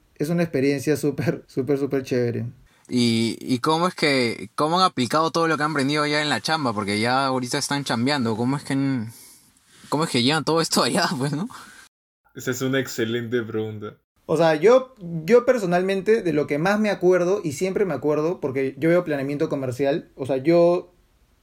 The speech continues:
Speaker 1: o sea, por ejemplo, a mí me dan un producto, no sé, una cartera, ponte, y yo, y, y mi chamba es decir, "Esta cartera va a vender tanto", o sea, según lo que han vendido productos parecidos a ese, o ver que, que,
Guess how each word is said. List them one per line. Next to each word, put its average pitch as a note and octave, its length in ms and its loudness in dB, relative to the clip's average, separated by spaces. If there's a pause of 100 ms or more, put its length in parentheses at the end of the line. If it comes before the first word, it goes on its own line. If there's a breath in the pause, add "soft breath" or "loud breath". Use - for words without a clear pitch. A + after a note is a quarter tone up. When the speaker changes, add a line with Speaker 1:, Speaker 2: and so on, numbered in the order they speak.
(240)
Speaker 1:
o D3+ 60 -4
sea, D3+ 120 0
por D3+ 100 2
ejemplo, E3 220 2
a E3 40 4
mí F3 40 0
me F3 80 0
dan F3+ 120 0
un F#3 100 -2
producto, F3+ 680 0 (220)
no B2+ 120 -8
sé, C3+ 180 -2
una D3 200 -2
cartera, B2+ 480 -2
ponte, C3 380 -6
y C#3 120 -4
yo, D3 380 0
y, D3 400 -4
y D3+ 40 -2
mi D#3 160 -2
chamba F#3+ 320 2
es F#3 60 2
decir, F3+ 380 2 (260 soft breath)
"Esta F3+ 260 0
cartera F3 340 2
va F3 60 4
a - 20 4
vender D#3 280 0
tanto", B2+ 320 -2
o A#2+ 40 -4
sea, B2+ 140 -2
según E3 500 0 (440 soft breath)
lo C#3 140 -2
que D#3 80 0
han D#3 100 0
vendido D#3+ 400 2
productos C#3 400 0
parecidos D3+ 480 0
a C3+ 120 0
ese, F3 720 2
o C3+ 140 0
ver D3 180 2
que, D#3+ 300 0
que, C#3 400 -2